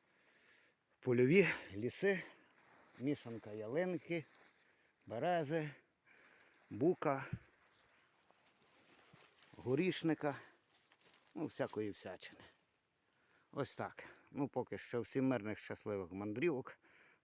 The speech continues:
До побачення, до но-, нових зустрічей. Слідкуйте за каналом, підписуйтесь і будете в курсі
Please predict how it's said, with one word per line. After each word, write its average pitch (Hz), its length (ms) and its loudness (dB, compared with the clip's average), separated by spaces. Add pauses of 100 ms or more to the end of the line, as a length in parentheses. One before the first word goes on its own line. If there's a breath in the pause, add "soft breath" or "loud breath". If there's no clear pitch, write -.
До 113 60 -8
побачення, 135 680 0
до 104 180 -2
но-, 110 340 -2
нових 135 640 -2
зустрічей. 87 840 -12 (640 soft breath)
Слідкуйте 117 640 -4
за 95 140 -8
каналом, 160 600 4 (760 soft breath)
підписуйтесь - 880 -4 (120)
і 110 60 -12
будете 107 340 -4
в 90 80 -6
курсі 147 500 -6